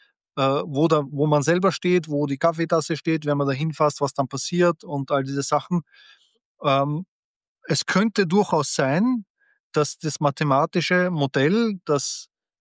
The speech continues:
äh, hinter Jepa steht, irgendwann einmal auch ähnlich funktioniert wie dieses Kartenmodell. Aber das weiß man im Moment nicht, weil man ja bei den meisten, <laughs> äh, K-I-Modellen auch gar nicht weiß, was dann tatsächlich in diesen neuronalen Netzen passiert,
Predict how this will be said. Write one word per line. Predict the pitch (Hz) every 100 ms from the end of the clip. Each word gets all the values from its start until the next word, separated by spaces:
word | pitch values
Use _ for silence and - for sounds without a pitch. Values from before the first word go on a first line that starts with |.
| _
äh, | 135 131 156
hinter | 135 147 143
Jepa | 120 151 - 170
steht, | - 180 180
irgendwann | - 180 180 165 156
einmal | 160 160 165 - _ _ _
auch | 143 151 -
ähnlich | 180 170 170 -
funktioniert | 147 139 139 143 175 - - _ _
wie | 139 147
dieses | 139 151 143 - - -
Kartenmodell. | 135 127 - 135 131 127
Aber | 131
das | 139
weiß | 131 143 151
man | 135
im |
Moment | 123 127
nicht, | 156 165 135
weil | 131
man | 139 139
ja | 143 139 _ _ _ _
bei | 135 139 -
den | 139
meisten, | 127 147 - -
<laughs> | 120 - - - 151 - - - - - _
äh, | 131 131 127
K-I-Modellen | - 147 175 170 139 135 135 156
auch | 139 135
gar | - 147
nicht | 147 -
weiß, | 143 143
was | 143 131
dann | 147 143
tatsächlich | 147 - 165 156 147
in |
diesen | 143 139
neuronalen | 139 139 135 127 131 135
Netzen | 135 - 131
passiert, | 120 - 131 -